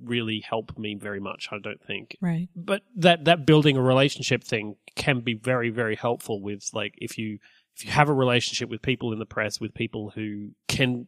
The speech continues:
Speaker 1: benefit your product, then by all means try to make use of that, I guess. You know, it's, and it goes both ways. Part of the reason that I have a good relationship with, with people is because I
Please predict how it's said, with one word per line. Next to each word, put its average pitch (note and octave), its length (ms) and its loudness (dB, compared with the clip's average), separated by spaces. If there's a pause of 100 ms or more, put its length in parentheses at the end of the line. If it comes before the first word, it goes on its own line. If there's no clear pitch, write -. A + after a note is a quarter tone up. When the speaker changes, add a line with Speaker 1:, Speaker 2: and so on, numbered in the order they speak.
Speaker 1:
benefit B2+ 580 -2
your A#2 320 0
product, A2+ 640 -2
then A2+ 440 -4 (320)
by B2 300 0
all B2 140 2
means A#2+ 640 2 (360)
try A#2 320 0
to A#2+ 220 -4 (100)
make A#2+ 320 0
use A#2 280 -2
of G3 120 -2
that, B3 240 2
I G3+ 100 0
guess. - 640 0 (100)
You C#3 120 0
know, D3 120 0
it's, E3 340 -2 (100)
and E3+ 120 2
it G3+ 80 2
goes G3 220 4
both F#3 240 2
ways. D3 420 2 (200)
Part D3 200 6
of D3 80 2
the C#3+ 80 4
reason C#3 340 0
that B2+ 120 4
I C3 140 4
have A#2+ 560 0 (260)
a B2 140 2
good B2 300 0
relationship B2 800 2
with, A#2 440 -6
with B2 220 -2
people C3 300 -2
is C3 100 0
because B2+ 400 -2
I A#2 200 0